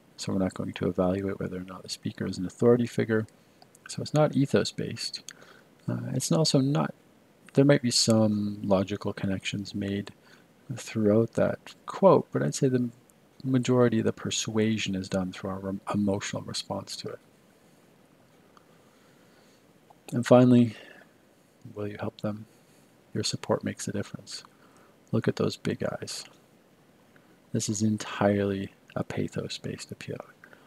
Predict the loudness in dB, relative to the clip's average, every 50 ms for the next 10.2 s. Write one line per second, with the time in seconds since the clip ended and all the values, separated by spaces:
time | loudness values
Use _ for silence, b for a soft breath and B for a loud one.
0 | B B B 0 2 4 6 6 6 6 4 4 2 0 -2 -2 -2 -2 -4 -4
1 | -4 -4 -4 0 4 4 4 4 2 2 2 2 4 4 4 2 2 0 -2 -6
2 | -12 -20 b b b b b b _ _ _ 0 0 2 2 0 -4 -4 -2 0
3 | 0 0 0 -4 -6 -6 -8 -12 -14 _ _ _ -8 -6 -6 -6 -4 -4 -6 -6
4 | -6 -8 -10 -12 -12 -14 -14 -12 -10 -8 -8 -8 -8 -10 -14 B B B B B
5 | _ _ _ _ _ -20 -20 _ _ _ _ _ _ _ _ _ _ _ _ -6
6 | -4 -4 -2 -2 -4 -6 -6 -6 -8 -8 -10 -10 -4 -2 0 0 2 0 0 0
7 | -2 -4 -6 -8 -10 -10 -6 -4 -4 -4 -2 -2 -2 -2 -2 -2 -6 -8 -10 -12
8 | _ _ _ _ _ -14 -12 -12 -8 -6 -4 -4 -2 0 0 0 0 0 -2 -4
9 | -6 _ -14 -8 -6 -6 -6 -6 -8 -10 -10 -10 -10 -10 -12 -14 -12 -12 -12 -12
10 | -12 -14 -18